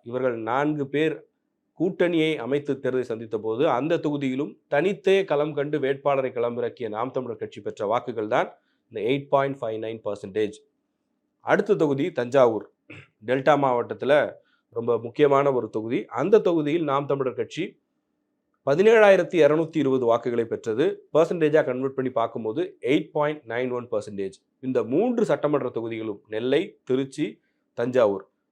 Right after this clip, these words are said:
ஒண்ணு தென் மாவட்டங்களில் இருக்கக்கூடிய தொகுதி, மற்றொன்று தமிழ்நாட்டினுடைய மைய பகுதியான திருச்சியில் இருக்கக்கூடிய ஒரு சட்டமன்ற தொகுதி, மற்றொன்று டெல்டா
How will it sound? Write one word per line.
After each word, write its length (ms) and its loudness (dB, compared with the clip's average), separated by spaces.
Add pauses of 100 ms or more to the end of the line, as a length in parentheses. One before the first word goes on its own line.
ஒண்ணு 280 -2
தென் 180 2
மாவட்டங்களில் 580 4
இருக்கக்கூடிய 380 -4
தொகுதி, 320 -4 (180)
மற்றொன்று 520 0 (420)
தமிழ்நாட்டினுடைய 680 2
மைய 260 -2
பகுதியான 580 0
திருச்சியில் 360 -4
இருக்கக்கூடிய 380 -6
ஒரு 120 -2
சட்டமன்ற 340 -10
தொகுதி, 280 -8 (420)
மற்றொன்று 400 0 (260)
டெல்டா 360 4